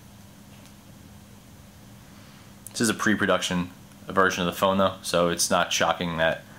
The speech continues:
we're seeing it take a little bit longer than it probably should. Feel a little patient. Let's actually,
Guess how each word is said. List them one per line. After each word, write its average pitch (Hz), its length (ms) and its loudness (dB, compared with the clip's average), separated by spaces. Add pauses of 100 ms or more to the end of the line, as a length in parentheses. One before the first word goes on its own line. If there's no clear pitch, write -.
(380)
we're 80 140 -2
seeing 85 240 -4
it 78 100 -6
take - 180 -6
a 87 60 -8
little 85 140 -2
bit 69 80 -10
longer 80 340 -2 (1200)
than - 160 -6
it 82 160 -12
probably 82 320 0
should. - 260 -6 (4000)
Feel 117 140 -6
a - 20 0
little 98 160 2
patient. 104 340 -2
Let's 107 160 -6
actually, 107 440 0